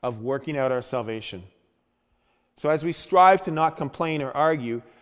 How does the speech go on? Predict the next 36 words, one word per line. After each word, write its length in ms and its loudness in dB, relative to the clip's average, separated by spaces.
God 380 0
continues 640 -8
to 100 -4
be 200 -4
at 160 -2
work 300 -4
in 80 -6
us, 460 -12
and 140 -4
He 160 -2
is 120 -4
fulfilling 520 0
His 160 -4
good 260 -2
purpose. 680 -6
When 220 2
we 100 2
complain, 760 -4
we're 160 -2
falling 500 2
into 160 -6
the 140 -4
trap 460 -2
of 140 -6
temptation, 800 -10
that 120 -8
we 480 -2
kinda 180 -10
don't 200 -2
believe 360 -6
God 280 0
in 80 -6
all 140 -2
that 120 -4
He 60 -10
does, 500 -8